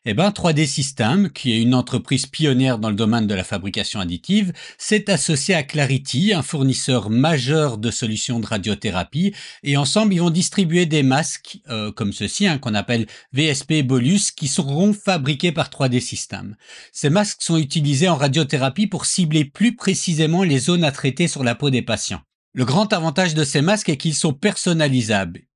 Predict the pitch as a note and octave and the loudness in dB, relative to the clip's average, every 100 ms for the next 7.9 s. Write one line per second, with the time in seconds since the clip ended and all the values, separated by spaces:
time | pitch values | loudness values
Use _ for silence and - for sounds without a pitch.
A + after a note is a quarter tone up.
0 | - C3 G3 F#3+ E3 C#3+ D#3+ C#3+ B2+ F3+ | -8 -2 2 2 2 2 0 2 0 0
1 | D#3 - - G#3 - D#3+ C#3 F3+ G#3 - | -2 -4 -2 -2 -2 -4 0 0 0 0
2 | - E3 D#3 F3 D#3 C#3 D#3 C#3+ E3 D#3 | -2 -2 2 2 2 0 -4 0 0 0
3 | - G3+ F3+ F3+ - C#3 F#3+ F#3 A#2+ - | 2 2 4 2 -2 -2 0 0 -2 -2
4 | F3 D#3+ - C3 - G2 F#2+ G2+ - _ | -2 -2 -2 -4 -4 -6 -6 -8 -16 _
5 | _ D3 C#3+ C#3 A3 F#3+ D#3 E3 C3 C3+ | _ -4 -2 -2 0 2 0 0 0 0
6 | F3 - C3+ C3+ - C3+ B2+ - G#3+ - | 0 0 0 -2 -2 0 0 0 0 0
7 | C#3+ B2+ - C#3+ - E3 D#3+ D3 | 0 -2 -2 -4 -2 0 2 0